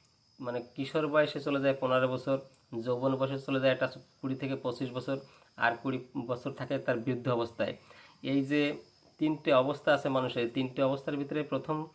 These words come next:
মানুষের কিন্তু আট বছরতে দীক্ষা গ্রহণ করা উচিত। আট বছর থেকে দীক্ষা গ্রহণ করে তার, তাকে অনুসরণ করা দরকার,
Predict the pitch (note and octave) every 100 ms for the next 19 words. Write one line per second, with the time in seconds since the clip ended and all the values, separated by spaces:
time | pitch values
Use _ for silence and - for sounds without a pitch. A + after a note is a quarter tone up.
0 | - - _ _ A#2+ C3 C#3 C#3 C#3+ C#3+
1 | B2 B2+ C3+ D3+ D3 D3+ C3 C3+ C#3+ C3+
2 | B2+ C#3 C#3 C3+ D3+ G3+ - _ _ _
3 | - C3+ C3+ - - _ _ _ _ -
4 | A#2 B2 C3+ D#3+ - D#3+ C3+ C3 C3+ D3
5 | C3+ C3+ D3 C#3 D3+ D3+ C3 C3 B2+ -
6 | _ _ _ _ _ A#2+ - B2+ C3+ C3+
7 | D3+ D3 C#3 C3 C3 B2 C3